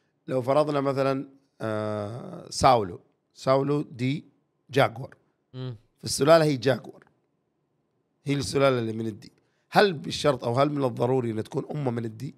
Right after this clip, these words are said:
Speaker 2: No.
Speaker 1: فالفكرة في السلالة. فضربت له أمثلة ثانية قوية جدًا. على سبيل المثال،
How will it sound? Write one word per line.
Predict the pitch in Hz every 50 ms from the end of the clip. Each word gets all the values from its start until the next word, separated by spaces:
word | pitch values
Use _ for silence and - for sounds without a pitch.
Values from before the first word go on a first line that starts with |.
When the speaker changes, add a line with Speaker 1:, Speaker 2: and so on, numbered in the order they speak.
| _ - 135
Speaker 2:
No. | 139 139 123 127 156 160 - _
Speaker 1:
فالفكرة | - 160 151 135 135 123 190 - - -
في | 170
السلالة. | 180 165 - 202 - - 185 139 110 95 - _ _ _ _ _ _ -
فضربت | - 120 127 - - 123 147 170 202 196 170
له | 175 175
أمثلة | 175 175 170 180 165
ثانية | 156 165 160 156 147 -
قوية | 151 147 147 139
جدًا. | 113 123 113 104 113 104 107 110
على | 101 110 117
سبيل | 104 131 127 131
المثال، | 131 131 135 135 -